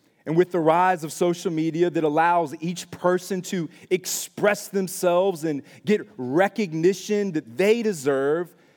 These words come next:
surely studies will show that there's more joy in the world, right? Well,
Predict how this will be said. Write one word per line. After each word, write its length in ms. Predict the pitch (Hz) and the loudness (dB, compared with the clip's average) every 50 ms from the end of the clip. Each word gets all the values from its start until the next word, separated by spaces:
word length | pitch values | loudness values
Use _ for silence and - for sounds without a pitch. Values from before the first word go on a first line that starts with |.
| _ _ _ | _ _ _
surely 1000 | - - - - - - 240 269 285 269 220 160 135 131 135 143 156 190 220 202 _ _ _ _ _ _ _ _ | -10 -8 -8 -6 -2 0 0 2 4 4 4 4 2 0 0 0 -2 -4 -6 -14 _ _ _ _ _ _ _ _
studies 600 | - - - - 202 202 208 190 196 185 160 135 | -12 -8 -4 0 2 2 2 2 -2 -4 -4 -4
will 100 | 147 143 | -6 -8
show 540 | 139 - - - - 185 180 190 196 185 170 | -6 -6 -6 -2 0 2 2 2 2 0 0
that 280 | 139 151 156 143 135 - _ _ _ _ - | 2 2 0 0 -2 -6 _ _ _ _ -2
there's 320 | - 180 202 196 160 135 143 | 0 2 2 2 2 0 -4
more 440 | 151 156 165 175 180 185 185 180 | -2 0 2 4 4 4 4 2
joy 400 | 156 127 113 151 175 196 214 196 175 | -2 -2 0 0 2 2 2 2 0
in 80 | 151 | 0
the 80 | 135 123 | -2 -2
world, 460 | 113 110 110 104 98 87 85 85 85 104 101 _ _ _ _ _ _ _ _ _ _ _ _ _ _ _ _ _ _ _ | -2 0 0 0 -2 -2 -6 -10 -12 -18 -20 _ _ _ _ _ _ _ _ _ _ _ _ _ _ _ _ _ _ _
right? 320 | - 117 127 151 185 202 - _ _ _ _ _ _ _ _ _ _ _ _ _ _ _ _ _ _ _ _ _ _ _ _ - | -4 -2 -2 -2 -2 -6 -10 _ _ _ _ _ _ _ _ _ _ _ _ _ _ _ _ _ _ _ _ _ _ _ _ -10
Well, 280 | 107 104 101 98 92 | -8 -6 -6 -6 -8